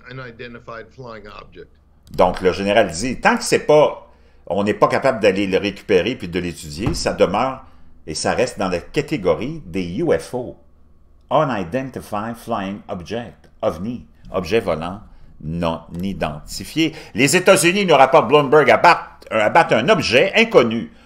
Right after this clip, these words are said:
Speaker 2: au-dessus de l'Alaska alors que la tension en Chine ou entre la Chine augmente. Le président Joe Biden a ordonné au Pentagone d'abattre un objet récupéré, euh, repéré, repéré à quarante mille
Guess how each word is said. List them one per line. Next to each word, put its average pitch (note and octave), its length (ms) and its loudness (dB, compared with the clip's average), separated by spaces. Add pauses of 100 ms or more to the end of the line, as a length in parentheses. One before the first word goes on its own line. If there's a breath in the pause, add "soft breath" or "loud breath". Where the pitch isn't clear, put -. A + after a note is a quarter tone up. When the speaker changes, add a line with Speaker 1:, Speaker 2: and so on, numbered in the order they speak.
Speaker 2:
au-dessus F#3+ 400 -4
de G2+ 300 2
l'Alaska F3+ 520 2
alors A#2+ 240 4
que - 80 -2
la E2+ 180 -2
tension F#3 600 -4 (320 loud breath)
en F#2 160 -4
Chine A#2 520 -4 (100)
ou E2+ 160 -6
entre F#2+ 260 -6
la D#2 120 -6
Chine F#3+ 400 -8
augmente. B2 640 2 (1120 loud breath)
Le - 80 -12
président G2 360 -2
Joe G2+ 160 0
Biden G2 320 4
a F#2 120 6
ordonné F2 240 0
au F#2+ 40 -4
Pentagone F2 480 -4
d'abattre F2 380 -2
un E2+ 100 -4
objet E2 260 -4
récupéré, D#2+ 520 -6
euh, D#2+ 80 0
repéré, F2 480 0
repéré F#2 420 -4
à F2 80 -2
quarante F#2+ 360 -6
mille F#2 260 -8